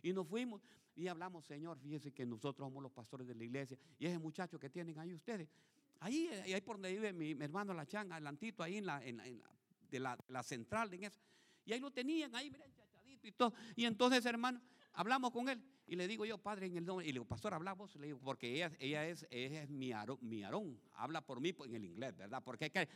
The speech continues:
es que le voy a contar, el inglés que yo hablo, hermanos, es demasiado, es de Inglaterra y no me entienden aquí.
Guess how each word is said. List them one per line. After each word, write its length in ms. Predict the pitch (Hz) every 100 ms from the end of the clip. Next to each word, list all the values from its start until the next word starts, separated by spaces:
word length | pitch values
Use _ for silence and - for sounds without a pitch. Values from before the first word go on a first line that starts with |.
| -
es 80 | 180
que 80 | 220
le 40 |
voy 60 | 226
a 60 | 220
contar, 260 | 208 196
el 60 | 156
inglés 240 | 147 226
que 160 | - 208
yo 100 | 226
hablo, 160 | 247
hermanos, 420 | 214 180 196 208 175
es 120 | 156
demasiado, 800 | 170 170 135 - 147 156 170 156 _ _ _ _ _ -
es 120 | 151 175
de 60 |
Inglaterra 520 | 233 208 - 226 156
y 60 | 120
no 140 | 160
me 100 | 202
entienden 400 | 185 202 180 139
aquí. 200 | 110 -